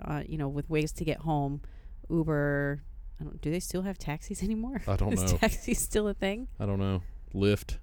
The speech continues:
Speaker 1: Yeah. There's so many ways that you can get home.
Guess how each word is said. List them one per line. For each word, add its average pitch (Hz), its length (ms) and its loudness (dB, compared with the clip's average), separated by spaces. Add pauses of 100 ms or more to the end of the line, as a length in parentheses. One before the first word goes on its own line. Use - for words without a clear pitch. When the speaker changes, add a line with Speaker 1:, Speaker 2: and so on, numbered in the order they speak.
Speaker 1:
Yeah. 170 260 0 (800)
There's 180 200 0
so 202 300 6
many 208 240 2
ways 170 380 4
that - 100 0
you 160 140 -2
can 160 180 -4
get 151 200 0
home. 143 340 0